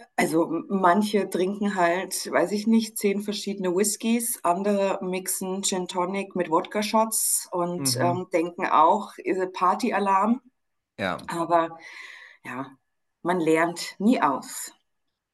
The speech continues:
Speaker 2: Richtig, man lernt nie aus. Und, äh, deswegen ist es heute so, also ich trinke einen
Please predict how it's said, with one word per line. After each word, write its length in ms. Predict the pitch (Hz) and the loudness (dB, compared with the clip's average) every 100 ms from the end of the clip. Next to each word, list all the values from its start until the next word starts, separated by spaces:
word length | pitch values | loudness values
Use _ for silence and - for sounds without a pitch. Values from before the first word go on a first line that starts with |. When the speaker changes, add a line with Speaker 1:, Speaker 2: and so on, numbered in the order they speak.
| _ | _
Speaker 2:
Richtig, 540 | 117 117 - 78 - - | -4 -4 -6 -12 -12 -8
man 160 | 101 | -4
lernt 320 | 101 107 135 - | -2 0 0 -2
nie 140 | 113 | -2
aus. 340 | 85 110 143 - - - | -2 -2 -2 -10 -20 -12
Und, 320 | - 131 139 139 | -2 -2 -2 -4
äh, 160 | 139 117 - | -6 -6 -4
deswegen 420 | 135 127 135 147 | -4 -2 -2 -2
ist 140 | 147 151 | -2 -2
es 220 | 147 139 | -6 -4
heute 320 | 135 147 147 | -4 -2 -4
so, 240 | 135 139 | -2 -4
also 200 | 143 135 | -4 -4
ich 360 | 139 135 127 - - | -6 -6 -10 -16 -12
trinke 720 | 120 123 156 170 156 156 143 | -6 -2 -2 -2 -2 -2 -4
einen 600 | 120 117 123 117 117 117 | -2 -2 0 -2 -2 -6